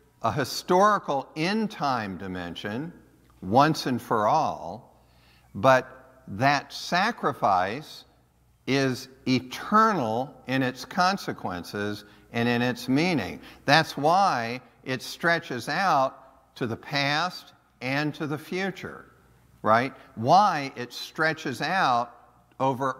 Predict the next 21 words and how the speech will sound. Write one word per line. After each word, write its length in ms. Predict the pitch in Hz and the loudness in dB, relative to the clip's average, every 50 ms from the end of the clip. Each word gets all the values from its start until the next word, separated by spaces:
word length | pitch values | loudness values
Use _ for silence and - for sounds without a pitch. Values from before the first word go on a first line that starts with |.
| - - | -4 2
all 880 | 131 139 156 160 165 170 175 175 170 165 165 165 165 - - _ _ _ _ _ _ _ - - | 4 4 4 6 4 4 4 2 2 0 -2 -4 -6 -12 -20 _ _ _ _ _ _ _ -12 -6
the 100 | - 131 | -4 0
universe 840 | 127 156 196 226 226 196 123 104 92 80 73 - - - - - - _ - | 0 0 0 0 -2 -2 -4 -6 -8 -10 -12 -16 -18 -18 -18 -18 -18 _ -4
in 180 | 120 123 120 117 | -2 0 0 0
terms 360 | - - 147 139 139 135 - | 0 2 2 2 2 0 0
of 140 | 131 110 113 | -2 -2 -2
its 180 | 120 104 - | -2 -4 -4
salvific 800 | - - 147 131 123 120 110 - 135 139 135 - - 147 123 113 - - - - - - _ _ - - | -4 0 2 2 2 2 0 -2 -4 -6 -6 -4 -4 -4 -4 -4 -6 -10 -20 -20 -20 -20 _ _ -16 -6
character. 720 | - 165 147 143 143 139 127 - - - 73 71 - - _ _ - - - - - - | -2 0 2 4 2 2 0 -2 -6 -14 -16 -16 -16 -20 _ _ -20 -20 -20 -18 -6 -2
And 200 | 139 139 135 131 | 0 0 0 0
so 480 | - - 175 156 156 151 147 139 135 - - - - | -2 -2 0 2 2 2 2 0 -2 -8 -16 -14 -6
we 160 | 139 147 143 139 | -2 -2 -2 -2
have 480 | - 165 180 190 196 196 202 175 156 | -2 -2 0 0 2 2 2 0 0
this, 380 | 139 143 143 135 - - - - - - - - _ _ - | -2 0 0 0 -2 -6 -12 -14 -18 -20 -20 -20 _ _ -2
uh, 100 | 113 123 - - - - | -2 -2 -2 -4 -8 -2
this 240 | - 131 120 - - - - | 0 0 0 0 -4 -12 -8
one-time 880 | 107 107 110 131 156 185 208 226 233 226 - 220 196 185 175 165 151 | -4 0 2 4 6 6 6 4 2 0 -2 -2 0 0 0 0 -2
event 640 | 135 123 120 113 117 143 160 170 160 135 120 110 - - - - - | -2 -4 -6 -6 -4 -4 -2 0 0 -2 -2 -4 -8 -12 -20 -20 -10
which 280 | - 120 151 151 - - | -4 -2 -2 -2 -2 -2
is 300 | 156 147 139 123 - - - - - | -2 0 0 -2 -2 -8 -16 -8 -2
eternal 1120 | 143 147 135 139 - - - - - - 165 156 156 156 143 131 123 113 117 117 117 - - | 0 0 0 0 -2 -12 -12 -8 0 2 2 4 4 2 2 0 0 0 -2 -4 -6 -8 -16